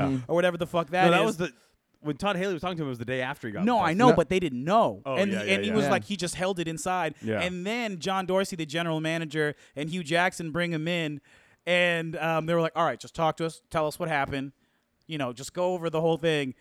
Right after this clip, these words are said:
Speaker 2: And he was like, "Yeah, I got my license back on that day. And it was an old roach, though."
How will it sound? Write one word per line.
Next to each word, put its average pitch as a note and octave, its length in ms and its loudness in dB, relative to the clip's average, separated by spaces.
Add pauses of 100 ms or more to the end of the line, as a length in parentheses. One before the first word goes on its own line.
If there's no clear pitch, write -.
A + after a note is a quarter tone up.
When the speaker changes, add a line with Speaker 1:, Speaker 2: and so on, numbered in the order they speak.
(160)
Speaker 2:
And D#3+ 180 -4
he F3+ 60 -2
was E3+ 120 2
like, D#3+ 180 2
"Yeah, A3 200 4
I G#3+ 40 2
got G3+ 160 0
my F3+ 100 2
license E3 320 0
back C#3 200 -2
on - 120 -8
that A2 180 -12
day. F3+ 580 6 (360)
And D#3+ 340 2
it G3 80 -2
was G3 140 0
an F3+ 100 -2
old A3 200 6
roach, C4 320 6
though." G#3 520 10